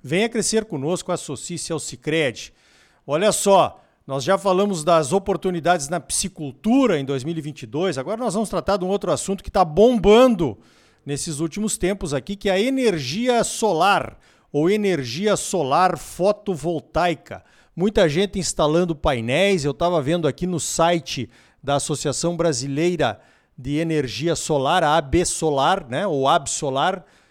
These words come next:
mostrando que nos últimos doze meses nós passamos de praticamente oito pra doze megawatts aí de potência instalada. Chegamos então a um aumento de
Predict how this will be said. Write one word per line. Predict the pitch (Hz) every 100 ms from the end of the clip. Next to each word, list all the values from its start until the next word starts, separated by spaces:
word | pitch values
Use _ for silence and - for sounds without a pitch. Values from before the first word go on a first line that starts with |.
| _ -
mostrando | 165 180 180 220 233
que | 233 220 208 170
nos | 151 147
últimos | 196 208 202 170 123 - - - 135
doze | 123 202 285 233 170
meses | 156 147 202 202 107 98 - - _ _ _
nós | - 165 -
passamos | 220 175 - 190 220 226 185 151
de | 160 202 190 175 139 117 98 -
praticamente | - 226 226 202 190 220 220 175
oito | 170 214 247 240 247 254 240 - _ _ -
pra | 202 214
doze | 139 135 226 240 180 107 110 110 _ -
megawatts | 117 139 196 180 160 143 165 196 196 -
aí | 139 165
de | 143 143 135 120 104 98 -
potência | 165 160 175 185 185
instalada. | 175 - 156 139 135 117 101
Chegamos | 101 147 131 165 190 180
então | 160 135 170 185
a | 190
um | 185
aumento | 170 131 147 185 185
de | 160 180 170 135 104